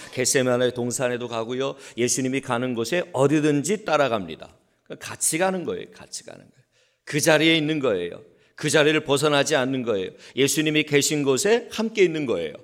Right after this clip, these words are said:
함께 따라가는 거예요. 언제 어디서든지 무엇을 하든지 간에 주와 함께 있는 거죠. 주와 함께 있는 거.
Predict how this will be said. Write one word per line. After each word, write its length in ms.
함께 720
따라가는 520
거예요. 280
언제 640
어디서든지 600
무엇을 440
하든지 400
간에 400
주와 280
함께 320
있는 220
거죠. 260
주와 260
함께 300
있는 220
거. 180